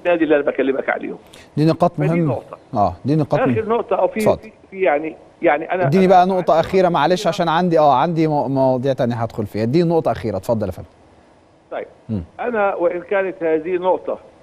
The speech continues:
Speaker 2: مم.
Speaker 1: يمكن تكون بتجرحني شخصيا،
Speaker 2: مم.
Speaker 1: لكن حبا في البلد أنا هطرحها.
Speaker 2: اتفضل.
Speaker 1: أنا بكلمك وأنا في موقف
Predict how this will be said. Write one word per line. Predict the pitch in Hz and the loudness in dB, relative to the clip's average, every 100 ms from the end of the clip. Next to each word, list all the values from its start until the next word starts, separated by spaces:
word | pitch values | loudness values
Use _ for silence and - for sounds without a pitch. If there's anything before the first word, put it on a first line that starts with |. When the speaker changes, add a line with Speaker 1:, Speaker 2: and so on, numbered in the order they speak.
| - | -10
Speaker 2:
مم. | 95 147 | -10 -8
Speaker 1:
يمكن | 170 170 156 - | -10 -6 -6 -6
تكون | 156 202 | 0 0
بتجرحني | 165 175 151 185 190 180 | 0 -2 0 0 0 -8
شخصيا، | 160 151 - 170 165 170 185 - | -6 -8 -4 -2 0 0 -2 -6
Speaker 2:
مم. | 95 - - _ _ _ _ - | -8 -8 -20 _ _ _ _ -8
Speaker 1:
لكن | 190 208 202 170 | -4 0 -2 0
حبا | 254 269 214 | -2 0 -4
في | 202 | -4
البلد | 185 214 190 - | -2 -2 -4 -4
أنا | 185 165 | -6 -4
هطرحها. | 151 139 - - - - | -6 -6 -6 -12 -20 -12
Speaker 2:
اتفضل. | - 104 - - | -2 -2 -2 -14
Speaker 1:
أنا | 165 175 | -6 -2
بكلمك | 180 180 202 247 240 - | 0 0 0 0 0 -2
وأنا | 160 - 202 202 | -2 0 -2 -2
في | - 175 | -4 -2
موقف | 175 226 220 185 | 2 2 0 -8